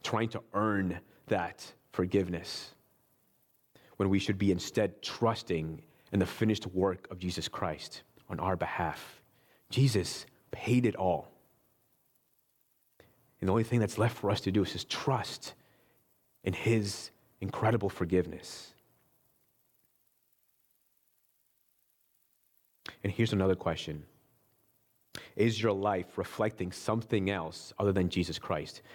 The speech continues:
Because the other thing about mirrors, as we all know, is that they also show us our reflection. When we look in the mirror, well, we see the person in the mirror. But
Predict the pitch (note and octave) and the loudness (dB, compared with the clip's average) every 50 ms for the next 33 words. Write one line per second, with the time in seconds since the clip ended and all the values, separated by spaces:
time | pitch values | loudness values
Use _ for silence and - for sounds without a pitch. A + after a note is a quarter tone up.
0 | - - - - F#2+ E2+ F2+ F#2 G#2 A#2 A2+ - A#2+ A#2 G#2+ F#2 G#2 F#2+ F2+ F#2 | -18 -10 -6 -4 -2 0 4 4 4 4 4 2 2 0 0 0 0 0 0 2
1 | A2+ C3 G2+ E2+ F2 F2 F#2+ G2 - - - - _ _ _ _ - - - - | 2 2 2 2 0 -2 -4 -6 -8 -14 -16 -20 _ _ _ _ -4 -4 0 2
2 | G2 F#2+ F#2 F#2+ F#2 F#2+ G#2 F#2 E2+ E2+ F#2+ - - - - - - _ - G2+ | 4 6 6 4 4 2 2 0 0 -2 -4 -8 -16 -20 -20 -20 -12 _ -2 0
3 | G#2 F2+ - G2 F2+ F#2 G2+ G2 - G2+ F2+ - - A2 G2+ G2 F2+ - - G2+ | 0 2 2 4 4 4 2 0 -2 -6 -6 -2 2 4 4 4 4 2 0 -2
4 | F#2+ F2 E2 - - - G#2+ - - - - E2 E2+ D#2+ D#2+ D#2+ F#2+ - - F#2+ | 0 -2 -2 -4 -2 -2 -2 -2 -4 -8 -8 -6 -4 -2 0 2 2 2 2 2
5 | F#2 F2+ G2 A2 G#2 F2+ F2+ F2 F2 F2+ F2 - - G#2+ G2+ F2 - - - G2+ | 2 2 2 2 2 2 2 0 0 -2 0 0 2 2 2 0 0 0 -2 -2
6 | G2 - G2 F#2+ F#2 F2 F2 F2+ G#2+ G#2+ F2 D#2 D2 D2+ - - - _ _ _ | 0 2 2 2 2 2 4 4 2 2 2 0 -4 -8 -12 -16 -20 _ _ _
7 | _ _ _ _ _ _ _ _ _ _ _ _ _ _ _ _ _ _ _ _ | _ _ _ _ _ _ _ _ _ _ _ _ _ _ _ _ _ _ _ _
8 | _ _ _ _ _ _ _ _ _ _ _ _ _ _ _ _ _ _ _ _ | _ _ _ _ _ _ _ _ _ _ _ _ _ _ _ _ _ _ _ _
9 | _ _ - - - - _ _ - G2 F#2 F2+ - | _ _ -20 -20 -20 -20 _ _ 0 0 0 0 -2